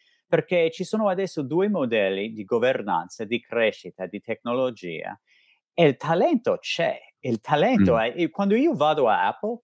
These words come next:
Speaker 1: a Cupertino, eh, durante il pranzo alla mensa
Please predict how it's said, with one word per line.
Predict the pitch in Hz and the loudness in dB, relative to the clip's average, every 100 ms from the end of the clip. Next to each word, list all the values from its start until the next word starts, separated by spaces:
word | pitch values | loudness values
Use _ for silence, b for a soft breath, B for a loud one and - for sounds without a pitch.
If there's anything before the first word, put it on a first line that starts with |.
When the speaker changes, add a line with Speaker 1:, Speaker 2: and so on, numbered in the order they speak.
| _ | _
Speaker 1:
a | - | -8
Cupertino, | 113 147 143 120 - 127 135 180 233 b b b _ | -2 0 2 2 0 -4 -4 -4 -8 b b b _
eh, | 143 117 120 117 | 2 4 4 2
durante | 143 160 214 220 | 2 2 0 0
il | 233 - | -2 0
pranzo | 123 117 101 110 | 0 2 0 -2
alla | 110 113 120 156 | 0 0 0 0
mensa | 110 80 71 - 104 | 0 -2 -8 -4 -4